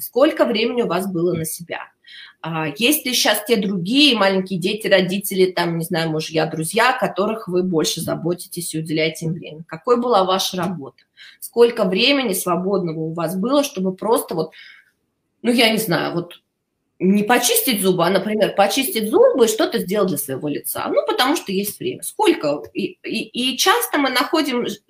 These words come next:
такие инсайты, да, которые женщины говорят: «Ах, так я ж действительно то, тогда-то могла, я вот ходила, например, на какие-то интересные там,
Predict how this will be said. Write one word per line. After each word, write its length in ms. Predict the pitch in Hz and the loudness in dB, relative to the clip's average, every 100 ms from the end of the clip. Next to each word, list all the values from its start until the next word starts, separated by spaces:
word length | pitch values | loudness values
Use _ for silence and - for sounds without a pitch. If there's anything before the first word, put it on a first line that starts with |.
| - - | -18 -4
такие 640 | 208 - 247 233 233 240 | -4 -4 -4 -2 0 0
инсайты, 540 | 233 - 392 554 480 233 | -2 0 2 2 2 0
да, 200 | 247 294 | 0 2
которые 640 | 220 - 247 233 202 - _ _ - - _ - | 0 0 -2 0 -2 -4 _ _ -20 -20 _ -4
женщины 360 | 226 226 214 | -2 0 -2
говорят: 300 | 202 196 - - | 0 0 0 -2
«Ах, 440 | 277 240 170 - | 0 2 0 -4
так 180 | 190 - | -6 -4
я 160 | 226 247 | -4 -2
ж 40 | 220 | -4
действительно 760 | 226 - 285 - 196 180 175 _ _ | -8 -2 -2 0 -2 -2 -6 _ _
то, 300 | 262 247 - _ | -4 -4 -6 _
тогда-то 580 | 214 226 233 269 262 202 | -2 0 2 2 2 0
могла, 640 | 214 220 247 214 180 185 | 0 0 2 2 2 0
я 140 | 214 | -2
вот 160 | 214 202 | -2 -2
ходила, 400 | 214 202 220 190 | 0 0 2 0
например, 400 | 175 180 190 180 | 0 -2 -2 -2
на 120 | 175 | -2
какие-то 380 | 208 202 190 180 | -2 -4 -4 -4
интересные 720 | 180 214 208 196 - 170 170 | -4 -4 0 0 0 -4 -4
там, 320 | - 143 104 | -8 -16 -16